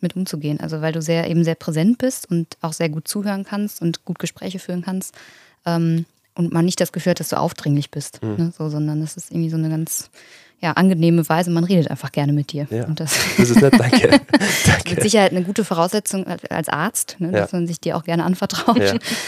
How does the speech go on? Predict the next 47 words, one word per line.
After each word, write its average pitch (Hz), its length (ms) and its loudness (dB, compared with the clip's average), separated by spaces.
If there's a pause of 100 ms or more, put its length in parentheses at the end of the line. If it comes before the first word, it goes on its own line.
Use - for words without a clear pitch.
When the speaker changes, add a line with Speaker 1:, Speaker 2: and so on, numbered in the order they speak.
(100)
Speaker 2:
ja. 90 120 0 (340)
Speaker 1:
Ähm, 160 300 -2 (160)
und 170 240 0
ich - 80 -6
glaub, 165 200 2 (240)
d-, - 240 -12
das, 165 200 -2
also 160 300 0
meine 170 260 2
Erfahrung 170 380 0
ist 160 140 -2
auch, 180 160 -2
dass - 260 -12
gerade 175 240 -2
mit 165 160 -2
älteren 196 400 -6
Menschen, 196 320 -4
also 147 160 -2
und 147 100 -4
damit 156 180 -4
meine 156 180 0
ich 147 60 -8
jetzt 160 140 -10
nicht 175 120 2
nur 170 100 0
achtzig-Jährige, 180 760 -8
sondern 160 300 -2
irgendwie 160 240 -4
aus - 140 -10
den 156 120 -4
Generationen 160 520 -4
drüber, 180 260 -2
die - 160 -6
oft - 240 -6
so 156 240 -4 (540)
wo 170 60 2
einem 160 180 4
so 156 80 0
ein 156 60 0
Unverständnis 170 600 -2
manchmal 160 260 -4
entgegenschlägt 160 680 -6
für 165 160 -6
die 160 280 -2 (300)
Lebenswelten 165 540 0
jüngerer 165 320 -2
Menschen, 160 400 -2